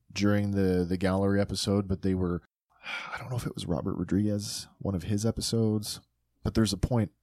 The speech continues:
where Filoni is giving direction to the puppeteers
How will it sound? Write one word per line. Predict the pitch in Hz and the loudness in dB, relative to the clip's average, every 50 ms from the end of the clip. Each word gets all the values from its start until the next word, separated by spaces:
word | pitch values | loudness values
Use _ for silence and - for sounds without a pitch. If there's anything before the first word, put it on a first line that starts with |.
| - 101 | -6 -2
where | 98 107 104 98 | 2 2 4 4
Filoni | 98 - - 104 101 104 107 107 104 98 98 95 - _ _ _ _ _ _ _ _ _ _ _ _ _ - | 2 0 0 0 2 2 2 2 2 0 -2 -4 -6 _ _ _ _ _ _ _ _ _ _ _ _ _ -2
is | - 113 107 98 95 | 0 0 0 2 2
giving | 98 113 110 113 110 110 | 2 2 4 2 2 2
direction | 104 104 101 107 104 101 - - - 98 101 98 | 2 4 4 6 4 4 2 0 -2 -2 -2 -2
to | - - 110 110 107 | 0 2 2 4 4
the | 101 104 | 2 2
puppeteers | - - - - - - - 110 104 101 98 95 95 92 - - | 2 2 0 0 0 0 2 2 4 4 4 4 2 2 0 -4